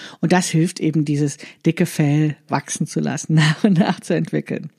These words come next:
Und deswegen ist es mir eben ein Anliegen, darüber zu sprechen. Heute soll es nun aber um einen Aspekt der wirtschaftlichen Interessen gehen. Ich möchte nämlich etwas über Plus-Size-Kleidung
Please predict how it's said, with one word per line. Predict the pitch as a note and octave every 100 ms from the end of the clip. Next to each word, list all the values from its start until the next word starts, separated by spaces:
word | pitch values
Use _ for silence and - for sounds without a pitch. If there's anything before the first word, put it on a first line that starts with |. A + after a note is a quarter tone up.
| _ - - - -
Und | C#4+ A3+
deswegen | G3 A#3+ B3
ist | A3+
es | A3 G#3+
mir | G#3 -
eben | F3 E3+
ein | - F3+
Anliegen, | - D3+ C#3 C3+ C#3+
darüber | D3+ D3 D3
zu | - E3+
sprechen. | - B2+ - - - _ _ _ _ _ _ _ _ - - - - _
Heute | - F3 G#3 G#4+ - - -
soll | B3 C#4
es | C4
nun | B3
aber | G#3+ A3+ G#3
um | G3+
einen | F3 G3+ A3
Aspekt | G#3+ - G#3 - -
der | F#3+
wirtschaftlichen | E3+ G3+ - E3 C3+ C3+
Interessen | - C3+ - C#3 -
gehen. | - E3 C#4 -
Ich | -
möchte | D3+ D3 - A3
nämlich | A3 A#3+ A3
etwas | D3 - F#3 -
über | E3+ G3+
Plus-Size-Kleidung | - D#3 D#3+ - E3 E3 - - C#3+ C#3+ D#3 D#3 C3+